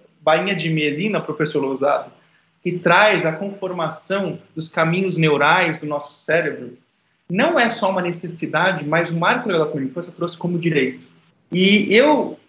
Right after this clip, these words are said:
colocaria aqui como até uma reflexão que o afeto deveria ser um direito de todos nós, né? Relações mediadas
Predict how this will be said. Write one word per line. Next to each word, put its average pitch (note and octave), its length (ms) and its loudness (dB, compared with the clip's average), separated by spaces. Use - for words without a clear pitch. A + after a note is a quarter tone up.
colocaria A3 500 4
aqui F#3+ 160 -6
como G#3 240 -2
até F#3+ 220 0
uma A#3 240 -2
reflexão G3+ 560 -6
que - 160 -12
o G#3 60 0
afeto G3+ 360 -4
deveria G3 220 -2
ser G3+ 160 -6
um G#3 100 2
direito F#3 300 0
de - 60 -10
todos F#3 340 -4
nós, B2 260 -2
né? D3+ 300 0
Relações F3 540 2
mediadas E3 1080 2